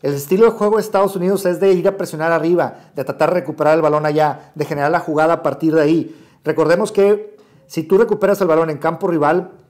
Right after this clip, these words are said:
es al-, es casi el doble de probable que esa jugada acabe en gol que si tú elaboras la jugada desde atrás. Más o menos lo que busca Estados Unidos,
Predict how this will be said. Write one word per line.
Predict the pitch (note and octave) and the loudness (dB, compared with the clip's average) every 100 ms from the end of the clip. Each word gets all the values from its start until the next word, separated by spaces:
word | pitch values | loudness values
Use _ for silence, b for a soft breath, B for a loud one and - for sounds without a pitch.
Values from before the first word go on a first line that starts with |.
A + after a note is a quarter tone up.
| _ | _
es | D#3 D#3+ | -4 0
al-, | F3+ F3+ | -2 -4
es | F3+ D#3+ | -8 -8
casi | - - F#3 F#3 | -10 -4 -4 0
el | G#3 | -2
doble | F3 F#3+ G#3 | 2 2 2
de | G#3 | 0
probable | D#3 D3 D#3 F#3 F3+ | -2 -2 0 -2 -2
que | D#3 D3 | -2 -2
esa | C#3 E3+ | -2 -6
jugada | - D#3+ E3 | 0 0 0
acabe | E3 E3 | -2 -2
en | D#3+ | 0
gol | D#3 F3+ | 2 2
que | F3 | 0
si | C#3+ | -8
tú | C#3+ D#3+ | -4 0
elaboras | F3 D#3+ D#3 | 2 0 0
la | E3+ | -2
jugada | D#3 C3 C#3+ | -4 -4 0
desde | D3+ C3+ | 0 -2
atrás. | - D#3 C#3+ - B B | -2 -2 -2 -6 B B
Más | - C3+ | -8 -4
o | |
menos | F3+ F3+ | 0 0
lo | F3+ | 0
que | E3+ | 0
busca | D3+ D#3 D#3+ | -4 -2 -4
Estados | E3 E3 D#3+ | 0 0 0
Unidos, | D#3 E3 - | -2 -2 -4